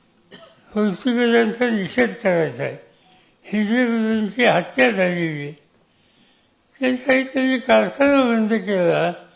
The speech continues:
तर तुमचा गोळ्याचा प्रश्न कसा सुटेल?" आमच्याकडे काही उत्तर नव्हतं.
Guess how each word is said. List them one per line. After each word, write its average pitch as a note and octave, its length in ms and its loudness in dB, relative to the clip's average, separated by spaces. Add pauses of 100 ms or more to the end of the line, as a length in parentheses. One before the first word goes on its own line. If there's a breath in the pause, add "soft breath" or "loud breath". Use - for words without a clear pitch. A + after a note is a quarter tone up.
(680 soft breath)
तर A#3+ 60 -4
तुमचा A#3 480 0
गोळ्याचा B3+ 680 4
प्रश्न A#3+ 400 -4
कसा F#3+ 400 -4
सुटेल?" - 1400 -20
आमच्याकडे F3 480 -6
काही G#3 160 -2
उत्तर G3 420 -4
नव्हतं. G3+ 340 -6